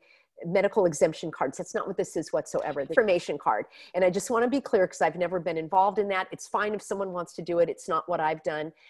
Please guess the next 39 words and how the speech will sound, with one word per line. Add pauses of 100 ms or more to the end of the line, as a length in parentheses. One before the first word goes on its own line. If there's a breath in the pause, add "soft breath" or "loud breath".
(180 soft breath)
I'm
all
about
education,
information, (380 soft breath)
inspiring
people
to
take
action. (240 soft breath)
Robin,
somebody
told
me, (480 soft breath)
um,
just
recently, (220)
they
said,
"Peggy,
you're
an (200)
activist."
I
said,
"Well, (260 loud breath)
I, (120)
I
guess
I
am."
And
he
said,
"No, (300 soft breath)
you
are (240)
activating
people.